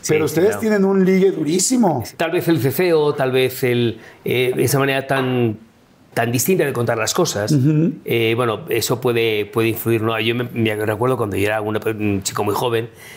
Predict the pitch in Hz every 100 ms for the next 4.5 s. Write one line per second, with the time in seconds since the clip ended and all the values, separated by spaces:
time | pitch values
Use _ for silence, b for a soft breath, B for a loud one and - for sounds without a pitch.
0 | B - 131 113 117 120 120 123 123 123
1 | 123 127 120 117 117 117 - 123 - 120
2 | 127 127 127 120 B B - 110 127 131
3 | - 120 123 123 131 135 123 127 120 123
4 | 127 131 135 120 -